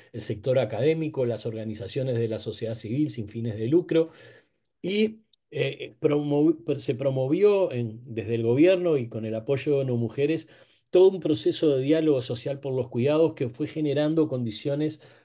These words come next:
para ir identificando las necesidades de cuidado que habían en el país. Para abonar esta también con, con, con da-,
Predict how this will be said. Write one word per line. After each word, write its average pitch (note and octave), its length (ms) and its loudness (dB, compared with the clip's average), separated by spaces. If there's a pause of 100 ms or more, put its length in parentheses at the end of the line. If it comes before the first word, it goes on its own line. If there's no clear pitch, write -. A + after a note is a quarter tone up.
para B2 260 0
ir D#3 300 4 (220)
identificando B2+ 760 0
las A2 160 0
necesidades A#2 580 -2
de A2+ 100 2
cuidado A#2 320 0
que A#2 120 -4
habían A2+ 320 -2
en G#2 120 -6
el G2+ 120 -8
país. F#2+ 420 -12 (480)
Para A#2 240 2
abonar C#3+ 420 4
esta A#2+ 520 0
también B2 460 -4
con, G#2+ 400 -4
con, G2+ 380 -10
con G2+ 280 -12
da-, A2+ 180 -4